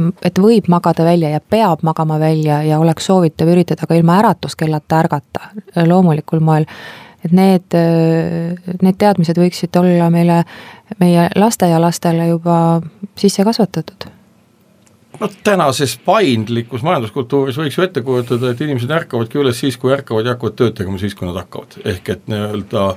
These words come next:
Speaker 2: see on pigem nii-öelda paljudel puhkudel töö digitaalse ülesehitamise ja teistsuguse töökorralduse küsimus.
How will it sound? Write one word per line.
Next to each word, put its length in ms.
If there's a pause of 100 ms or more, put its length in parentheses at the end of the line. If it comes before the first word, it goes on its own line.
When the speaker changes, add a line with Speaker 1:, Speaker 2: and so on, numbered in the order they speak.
(200)
Speaker 2:
see 180
on 140
pigem 560
nii-öelda 520
paljudel 540
puhkudel 640
töö 300
digitaalse 800
ülesehitamise 840
ja 80
teistsuguse 400
töökorralduse 540
küsimus. 260